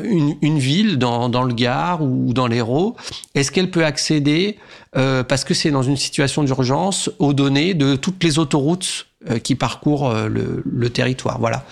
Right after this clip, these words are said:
Ils ont besoin de savoir, il y a combien de voitures là tout de suite ? Là, l'épisode, il vient de se passer, mais potentiellement, il y avait combien de gens qui étaient concernés ? Voilà. Et ben là, le mécanisme visait justement à permettre,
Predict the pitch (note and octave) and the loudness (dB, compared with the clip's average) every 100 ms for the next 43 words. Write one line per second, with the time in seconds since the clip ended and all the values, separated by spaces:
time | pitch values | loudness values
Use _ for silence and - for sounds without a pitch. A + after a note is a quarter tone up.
0 | - - B2 C#3+ D3+ F3+ - C3 F3 C#3+ | -12 -2 2 2 2 0 0 0 0 0
1 | C3 E3+ D#3+ D3 D3 - G3 A#2 - C#3+ | 0 0 0 0 0 0 0 0 -2 -4
2 | - A#2+ - C3 C3 C#3 C#3+ E3+ D3 C3 | -4 -4 -2 0 0 0 0 2 2 0
3 | B2+ A#2+ A2+ A#2 E3 G3 - - - - | 0 -2 -2 0 0 -2 -8 -20 -20 -2
4 | C3+ B2 D3+ E3 - D#3 F3+ F3+ B2 B2 | 0 2 0 0 0 0 2 2 0 2
5 | D3+ C#3 B2+ C#3+ C#3+ B2+ A#2+ - A#2 A#2 | 2 2 2 0 0 -2 -2 -2 -2 -2
6 | A2 G#2 A#2 G2+ - - - - - A#2+ | -2 -4 -4 -6 -6 -10 -20 -18 -4 0
7 | C3+ F#3 G#3 E3+ D3 D3 E3 A3 F#3+ C#3+ | 2 2 2 0 0 0 2 2 2 2
8 | C#3+ C#3+ F#3+ D3+ - C#3+ E3+ F#3+ C3+ E3+ | 2 2 0 0 0 0 2 0 0 -2
9 | D3+ E3+ F#3+ D#3 | 0 -2 -2 -10